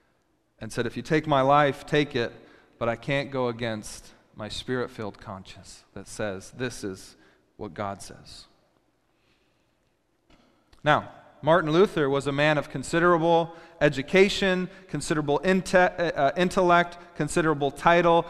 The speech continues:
considerable station in life, considerable opportunity, who, after spending a considerable time with Jesus through the Scriptures,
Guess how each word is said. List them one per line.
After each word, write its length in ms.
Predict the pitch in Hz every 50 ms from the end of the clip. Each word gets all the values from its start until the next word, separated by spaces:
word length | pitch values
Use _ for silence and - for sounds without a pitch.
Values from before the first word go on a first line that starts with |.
| - - -
considerable 460 | - 160 147 - 170 156 156 147 143
station 520 | 135 - - - 175 170 170 - - 175 156
in 80 | 151
life, 400 | 151 151 151 151 156 156 151 - - - - - -
considerable 500 | - 143 - - 165 175 175 165 175 165
opportunity, 960 | 160 156 156 156 160 143 - - - 185 185 180 170 147 135 127 127 127 127 - - - _ _ _ _ _ _ _ _ _ _ _ _ - -
who, 120 | - 170 175
after 340 | 175 170 170 - - 175 156
spending 460 | - 156 - 180 185 190 190 180 165
a 60 | 151
considerable 640 | - - 156 147 - - 185 185 185 175 160 160 156
time 440 | 156 - 185 185 185 190 190 185 175
with 200 | 151 - - -
Jesus 520 | - 170 185 190 180 151 165 165 - -
through 380 | - - 170 180 180 180 180 175
the 120 | 151 165
Scriptures, 760 | - - - 151 131 - - - 123 123 123 117 - - -